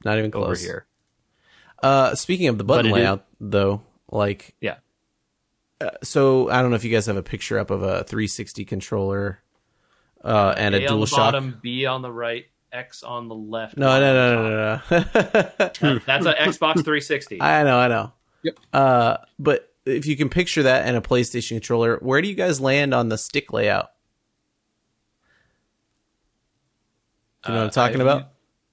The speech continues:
Speaker 2: I have used both so many times that my hand just goes to wherever the stick is.
Speaker 1: Sure.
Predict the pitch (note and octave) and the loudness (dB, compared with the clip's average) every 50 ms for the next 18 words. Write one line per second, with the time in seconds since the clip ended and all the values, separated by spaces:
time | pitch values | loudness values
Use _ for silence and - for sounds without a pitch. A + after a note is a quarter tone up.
0 | _ _ _ _ - C3 C3 C3 C#3+ B2+ B2+ D#3 E3+ D#3+ B2 G#2 G2 B2 B2+ C3+ | _ _ _ _ -4 -2 0 0 0 0 0 0 0 0 -2 0 2 4 4 4
1 | C3 - - - B2+ A#2+ A#2+ B2 A#2+ A#2 - A#2+ A2+ A2+ A2+ A2+ A2 A2 - - | 2 0 -2 0 2 2 2 2 0 0 0 0 0 2 2 0 0 -2 -2 0
2 | - G#2 G#2 - - - A2 G2+ G2 G#2+ A2 G#2+ G#2+ G#2+ G#2+ G#2 - - A2+ G#2 | 0 0 0 0 -2 -6 -4 -4 -2 0 0 0 0 0 -2 -4 -2 0 0 0
3 | G2+ F#2+ - - G#2 G#2 G#2 G2+ G2 F2 D#2+ - - - G#2+ G#2+ - A2+ A2+ A#2+ | 0 -2 -4 -4 -2 -2 0 -2 -4 -6 -8 -8 -4 -4 -4 -4 -2 -4 -4 -4
4 | - - _ _ _ - - - A#2 G#2 G#2+ G#2+ | -6 -12 _ _ _ -14 -6 -2 -2 -2 -2 -4